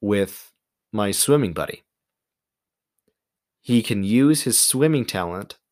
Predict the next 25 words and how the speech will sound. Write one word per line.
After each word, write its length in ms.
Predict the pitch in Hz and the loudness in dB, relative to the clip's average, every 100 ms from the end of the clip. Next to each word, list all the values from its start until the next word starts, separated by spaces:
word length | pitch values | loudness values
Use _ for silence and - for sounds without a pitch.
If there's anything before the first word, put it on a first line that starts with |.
| _ | _
as 140 | 107 101 | -6 -4
a 40 | |
foundation 760 | - 92 92 135 160 - 78 87 _ _ _ _ _ _ _ _ | -4 -6 0 0 0 -2 -8 -14 _ _ _ _ _ _ _ _
to 140 | - | -4
go 240 | 104 113 120 | 2 4 4
and 80 | 117 | 2
explore 480 | - - 120 120 | -2 0 4 4
other 180 | 113 107 | 2 -2
sports 440 | 101 - 98 95 - | -4 -4 -4 -4 -6
that 160 | 98 | -6
may 180 | 92 92 | -8 -8
be 100 | 98 | -6
of 120 | 95 | -4
interest 360 | 135 143 85 - | -4 -4 -6 -8
to 100 | - | -10
him. 140 | - - _ _ _ _ _ _ _ _ _ _ - - | -14 -18 _ _ _ _ _ _ _ _ _ _ -20 -8
Which 220 | 104 98 | -6 -2
leads 220 | 107 101 101 | 0 0 0
us 120 | - | -2
to 120 | - | -4
number 220 | 95 90 | -6 -6
three, 480 | 90 180 202 143 143 - _ _ _ _ | -2 2 4 4 0 -10 _ _ _ _
which 160 | 101 101 | -8 -8
is 80 | 90 | -6
passions. 640 | - 147 - - - - | -4 -2 -4 -8 -12 -14